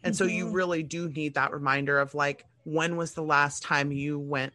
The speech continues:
Speaker 1: to a hotel room and were by yourself?
Speaker 2: Yeah.
Speaker 1: When was the last time you let somebody else take care of your children? Like, that kind of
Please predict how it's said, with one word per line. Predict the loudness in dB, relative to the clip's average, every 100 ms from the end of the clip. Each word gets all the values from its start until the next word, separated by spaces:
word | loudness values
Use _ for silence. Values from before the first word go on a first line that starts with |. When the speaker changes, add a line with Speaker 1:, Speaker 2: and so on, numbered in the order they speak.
| -8
Speaker 1:
to | -4 -2
a |
hotel | -2 -2 -2 0 0
room | 0 -2
and | -4
were | -4
by | -2 -2
yourself? | -2 -4 -6 -4 -6 -8 -16 -16 -8
Speaker 2:
Yeah. | -6 -2 -2
Speaker 1:
When | 0
was | -2 -2
the | 0
last | 2 2 0
time | 0 0
you | 0 -4
let | -2 -2 -2
somebody | -4 -4 -2
else | -4 -4 -6
take | -8 -8
care | -6 -4
of | -4
your | -6
children? | -6 -6 -4 -6 -8 -14 -20 -20 -6 -2
Like, | 2
that | 4 4 2
kind | 2 4 2
of | 2